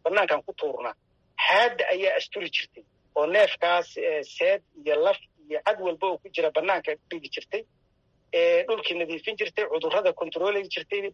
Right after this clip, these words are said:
eh, faafaya. Maanta ma jiro, neefku hadduu baktiyo,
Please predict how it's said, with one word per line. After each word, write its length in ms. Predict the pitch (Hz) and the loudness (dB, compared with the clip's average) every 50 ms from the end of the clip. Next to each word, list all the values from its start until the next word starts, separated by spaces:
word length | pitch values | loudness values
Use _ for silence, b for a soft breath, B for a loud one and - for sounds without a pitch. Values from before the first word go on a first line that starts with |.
| _ - | _ -2
eh, 140 | - 175 151 - | 0 0 0 2
faafaya. 440 | - 226 233 - - 143 127 123 - - _ _ _ _ _ _ _ | 2 2 0 2 0 -4 -6 -6 -12 -20 _ _ _ _ _ _ _
Maanta 320 | - 180 240 254 247 - 226 | 4 4 4 6 4 2 2
ma 100 | 220 226 | 0 0
jiro, 180 | - 208 190 185 | 0 0 -2 0
neefku 320 | 196 226 240 226 - 180 | 0 0 0 0 -2 -4
hadduu 240 | 165 170 170 220 226 | -4 -2 -2 -4 -2
baktiyo, 480 | - - - - - 170 190 220 247 | -2 -4 -4 -4 -6 -4 -4 -2 -4